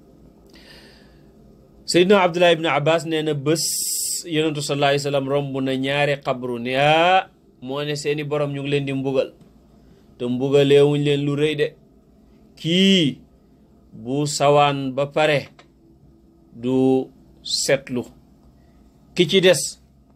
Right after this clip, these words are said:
fa daan rambaaj." Hadis yaa ngi ci Bukhari. Hadis ji mu ngi ci Bukhari. Rambaaj, mbokk yi, mooy toxal wax joo xam ne boo ko toxalee mën naa yàq ab diggante, bu dee sax dëgg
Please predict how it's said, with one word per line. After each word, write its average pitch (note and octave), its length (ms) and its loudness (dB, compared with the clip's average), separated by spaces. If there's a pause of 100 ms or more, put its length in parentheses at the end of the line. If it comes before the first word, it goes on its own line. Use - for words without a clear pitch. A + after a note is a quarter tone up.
(100)
fa C#3+ 100 -8
daan A#2+ 160 -4
rambaaj." G2+ 380 -8
Hadis A#2 240 -12
yaa G#2 100 -4
ngi G#2+ 80 -14
ci G#2+ 60 -12
Bukhari. G2+ 400 -16 (2250)
Hadis A#2 260 -10
ji G2 80 -8
mu - 140 -12
ngi - 80 -14
ci - 80 -14
Bukhari. - 400 -16 (840)
Rambaaj, A#2+ 420 0
mbokk A#2+ 240 -2
yi, A#2+ 160 -4
mooy B2 240 -6
toxal A#2+ 340 -8
wax A2+ 300 -8
joo A2+ 180 -2
xam G#2 240 -6
ne G2 220 -12 (1500)
boo A#2 240 2
ko A#2+ 140 -4
toxalee A#2 400 -2
mën A2 160 -6
naa G#2+ 160 -4
yàq G#2+ 240 -2
ab G#2 120 -8
diggante, C#3 520 -8 (1300)
bu C#3+ 80 0
dee C#3+ 100 6
sax A#2+ 220 -4
dëgg G#2+ 160 -10